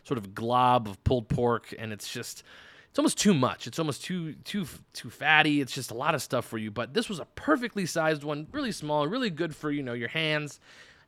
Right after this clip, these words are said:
and just the right amount, right amount of sauce and pulled pork, and then the bun, and really, really fantastic. So that also can come with a side of French fries, which I didn't get this time, but I'm assuming they're really good.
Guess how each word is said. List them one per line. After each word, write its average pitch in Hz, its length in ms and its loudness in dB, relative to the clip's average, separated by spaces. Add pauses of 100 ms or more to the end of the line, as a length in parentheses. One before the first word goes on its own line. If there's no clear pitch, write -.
and 147 520 4 (460)
just 247 240 -2
the 202 80 0
right 208 180 8
amount, 151 380 2
right 147 220 -6
amount 123 440 4
of - 120 -14
sauce 143 720 6
and 98 300 -10 (200)
pulled 143 300 0
pork, 131 500 4
and 110 100 -12
then 110 100 -8
the 98 60 -10
bun, 123 540 -2 (460)
and 131 320 -2
really, 320 240 4
really 196 180 6
fantastic. 131 720 4
So 143 360 6
that 151 140 0
also 247 240 4
can 208 160 -2
come 180 160 2
with 160 100 -2
a 139 40 -6
side 143 180 4
of 123 100 2
French 120 240 -2
fries, 87 240 -6
which 110 120 -4
I 139 60 2
didn't 226 180 4
get 196 180 4
this 143 160 -2
time, 131 280 2
but 113 120 0
I'm 110 100 -2
assuming 123 320 -2
they're 101 120 -4
really 85 180 -10
good. 117 220 -4